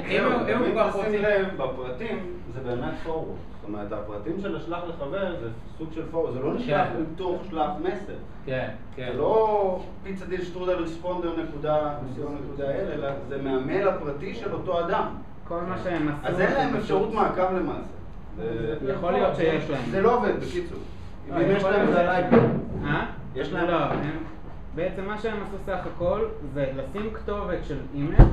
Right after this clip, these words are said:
Speaker 3: ולהכניס את כל הנתונים האלה בגט של הזה. כאילו להכניס למייל, כשאני יוצר את המייל, אני רוצה שהנושא יהיה כזה, התוכן יהיה כזה, לדעתי זה מאוד מוגבל כמה אפשר להכניס.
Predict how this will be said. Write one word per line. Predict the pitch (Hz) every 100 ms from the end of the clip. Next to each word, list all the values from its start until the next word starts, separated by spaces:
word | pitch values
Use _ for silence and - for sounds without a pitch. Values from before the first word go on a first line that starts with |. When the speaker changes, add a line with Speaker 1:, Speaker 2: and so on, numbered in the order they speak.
| - - - - - - -
Speaker 3:
ולהכניס | 151 175 170 175 233 226
את | -
כל | 208 208
הנתונים | 196 175 156 156 170
האלה | 160 147 139
בגט | 123 131 131 - -
של | -
הזה. | 110 104 101 - 110 - - - -
כאילו | 165 165 185
להכניס | 196 196 233 226
למייל, | 196 196 208 202
כשאני | - 139 151 151
יוצר | 143 - 208 185
את | -
המייל, | 160 226 233
אני | 170 143
רוצה | 139 - 170 - - -
שהנושא | - 123 120 120 208
יהיה | 202 202
כזה, | 202 175 196 -
התוכן | - 190 190 185
יהיה | 185 175
כזה, | 170 185 185 180 - - - - -
לדעתי | 151 147 156 202 202
זה | 208 180
מאוד | 180 180
מוגבל | 147 147 156 151
כמה | 175 175 147
אפשר | 147 135
להכניס. | 123 117 117